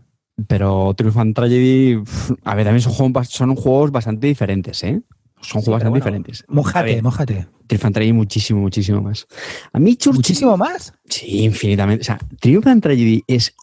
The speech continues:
Speaker 1: un juegazo, tío. Es tan bueno. En serio, me tiene flipado. O sea, ¿tú ves que el partner siempre me tiene flipado?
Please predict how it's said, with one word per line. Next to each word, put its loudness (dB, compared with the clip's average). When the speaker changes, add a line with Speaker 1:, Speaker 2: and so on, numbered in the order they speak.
Speaker 1:
un 4
juegazo, 0
tío. -8
Es -2
tan 2
bueno. -2
En 0
serio, 0
me 0
tiene 0
flipado. -2
O -6
sea, 2
¿tú 2
ves 2
que 2
el 4
partner 0
siempre 2
me -
tiene 4
flipado? 0